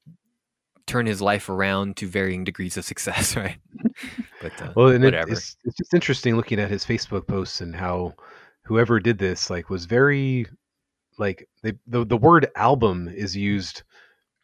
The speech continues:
Speaker 2: so much <laughs> on all of these, like,
Speaker 1: Yes.
Speaker 2: promo <laughs> things. It's like, "My
Speaker 1: And of
Speaker 2: new
Speaker 1: all the
Speaker 2: album, Find Your Home. Thank you to
Speaker 1: And of
Speaker 2: everyone that
Speaker 1: all the
Speaker 2: pre-ordered an album so far." <laughs>
Speaker 1: <laughs> And of all the shitty things that Johnny Craig has done, lying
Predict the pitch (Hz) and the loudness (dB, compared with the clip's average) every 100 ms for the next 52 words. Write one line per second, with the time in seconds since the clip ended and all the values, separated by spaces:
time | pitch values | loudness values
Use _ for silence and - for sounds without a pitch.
0 | _ - - 165 143 143 - - - - | _ -6 2 4 4 2 0 -4 -2 -4
1 | - - 160 113 107 104 123 117 127 110 | -4 -14 -6 -2 0 4 4 4 2 2
2 | 104 107 151 92 - 147 147 113 - - | 0 0 0 -2 2 4 4 2 -2 -4
3 | 127 - 104 - - 160 139 - 110 - | -4 -6 -12 -14 -12 -12 -10 -4 -4 -2
4 | 113 127 190 190 214 226 180 131 90 - | 0 4 6 8 8 8 8 6 4 -6
5 | - 165 165 156 175 165 104 - - - | -6 -2 2 4 6 4 4 -2 -18 -20
6 | _ 151 - 156 131 151 160 123 117 139 | _ 2 2 0 4 6 6 6 6 6
7 | 185 202 202 180 139 139 135 113 - _ | 6 6 8 8 10 10 8 4 -6 _
8 | 131 143 - 160 156 127 110 117 - - | -2 -2 2 2 6 6 6 2 -4 -8
9 | - 147 - 135 107 147 - - - - | 4 6 6 4 4 2 0 -4 -8 0
10 | 185 - - - - - 127 147 151 214 | 0 -2 -8 -18 -18 -6 -2 0 4 4
11 | 226 160 - 151 139 - 120 110 98 90 | 6 4 2 2 0 0 -2 -2 -4 -4
12 | 110 101 98 - 92 87 98 92 85 - | -4 -4 -4 -4 -6 -6 -8 -8 -8 -14
13 | - _ - 95 117 147 131 107 101 | -20 _ -8 0 2 4 2 0 -4